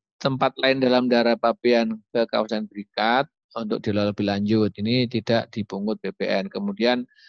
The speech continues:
pemasukan kembali barang dan hasil produksi barang lain dalam rangka subkontrak dari K B lain atau, eh, T L D D P. Ini yang Ibu tadi ya, Bu ya, masuk kategori ini, Bu ya, pemasukan kembali barang ya.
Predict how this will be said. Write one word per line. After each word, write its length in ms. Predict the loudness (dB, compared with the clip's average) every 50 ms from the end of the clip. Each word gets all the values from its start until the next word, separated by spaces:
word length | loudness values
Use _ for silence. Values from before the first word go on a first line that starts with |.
| -20 _ _ _
pemasukan 880 | -2 0 0 0 -2 -2 -4 -4 0 0 0 0 0 -4 -4 -6 -8 -10 _
kembali 640 | -4 -2 0 2 2 2 4 6 6 6 4 4 2
barang 560 | -2 0 2 2 2 2 0 -2 -6 -8 _
dan 240 | -2 -2 -2 -2 -2
hasil 400 | -2 -4 -4 -2 -2 -4 -2 0
produksi 320 | -2 -2 -2 -4 -4 -2
barang 240 | 0 0 0 0 0
lain 320 | 0 2 4 4 2 2 -2 _ _ _ _ _ -20 -20 -20 -20 -20 _ _ _ _ _ _ _ _ _ _ _ _ _ _ _ _ _ 0
dalam 160 | 2 2 4 4
rangka 240 | 4 2 2 2
subkontrak 800 | 0 -2 -2 -2 2 2 2 2 2 0 2 4 4 4 2 2 _ -2
dari 240 | 0 2 2 4 4
K 160 | 2 2 0
B 160 | 2 0 2
lain 320 | 4 4 4 2 2 -2 -6
atau, 560 | -6 -6 -4 0 2 4 4 4 4 2 0
eh, 240 | 0 0 0 0 0
T 80 | 0
L 160 | -2 -2 -2
D 80 | -2 -4
D 160 | -4 -4 -2
P. 320 | 2 4 4 4 4 2 0
Ini 240 | 2 2 4 4
yang 80 | 2 2
Ibu 240 | -2 -2 -2 -2 0
tadi 240 | 0 0 4 4 6
ya, 80 | 6
Bu 160 | 6 4 4
ya, 160 | 4 4 2 0
masuk 240 | -2 -4 -4 -2
kategori 400 | -2 -2 -2 -2 0 0 2 2
ini, 160 | 2 2 4 4
Bu 80 | 4
ya, 160 | 4 4 2 0 _ _ -20 -20 -20 -12 _
pemasukan 640 | 0 0 2 2 -2 0 0 -2 0 2 0 0 2
kembali 400 | 0 0 2 4 4 6 6 6
barang 560 | 6 6 6 4 4 4 2 2 0 -4 -10 _ _ _ _ _ _ _ _ _ _ _ _ _ _ -2
ya. 240 | 0 0 0 0